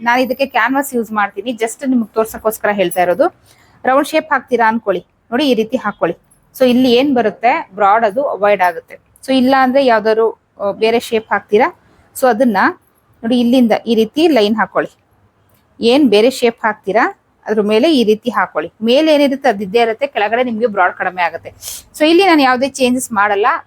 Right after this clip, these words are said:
ಬ್ರಾಡ್ ಹಾಕ್ತಾರೆ, so ಹಾಗಾಗಿ ಬಿಡ್ತಾ ಇದ್ದೀನಿ. So, ಅದಾದ್ಮೇಲೆ ಇವರ ಅಪೆಕ್ಸ್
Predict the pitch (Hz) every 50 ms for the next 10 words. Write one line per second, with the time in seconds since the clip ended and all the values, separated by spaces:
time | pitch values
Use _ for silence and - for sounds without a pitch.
0 | _ 185 175 208 202 226 277 320 330 - _ _ _ _ _ 233 233 233 - _
1 | 240 226 233 302 311 - 220 220 208 196 196 214 208 208 226 180 175 - - 165
2 | 151 143 147 151 156 _ - _ _ - - - - - - - - _ _ _
3 | - - _ _ _ - - 311 302 320 311 311 330 359 339 370 349 330 330 330
4 | 311 262 247 - - 202 - - - -